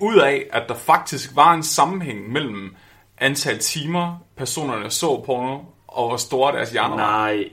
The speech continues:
Speaker 2: det er kraftedeme sindssygt.
Speaker 1: Så der står her, at de lavede sådan en korrelation mellem grey matter, øh, sektioner i hele hjernen, tuk, tuk, tuk, tuk,
Speaker 2: Ja.
Speaker 1: og så antal timer, der blev så, øh, de så porno.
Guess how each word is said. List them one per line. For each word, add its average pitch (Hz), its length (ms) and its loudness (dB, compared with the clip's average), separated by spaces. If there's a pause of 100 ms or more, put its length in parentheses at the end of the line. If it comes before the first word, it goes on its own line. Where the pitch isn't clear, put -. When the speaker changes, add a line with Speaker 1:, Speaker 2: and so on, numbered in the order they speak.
Speaker 2:
det 107 120 -6
er 107 80 -10
kraftedeme 113 680 -12
sindssygt. 117 520 -12 (880)
Speaker 1:
Så - 180 -4
der 127 60 -2
står 170 260 2
her, 170 100 4
at 131 180 0 (120)
de 147 80 -8
lavede 165 220 4
sådan 170 160 -2
en 151 60 -6
korrelation 143 720 0
mellem 139 260 0
grey 151 220 2
matter, 107 400 -2 (680)
øh, 107 280 -2
sektioner 113 580 -4
i 110 40 -10
hele 170 200 0
hjernen, 127 360 -4
tuk, - 140 -12
tuk, - 140 -12
tuk, - 140 -16
tuk, - 120 -12 (200)
Speaker 2:
Ja. 127 140 0
Speaker 1:
og 123 200 -2
så - 180 -2
antal 139 320 0
timer, 156 300 -4
der 139 100 -2
blev 107 180 -4
så, 107 380 -6
øh, 95 300 -10
de 110 60 -14
så - 180 -12
porno. 175 240 0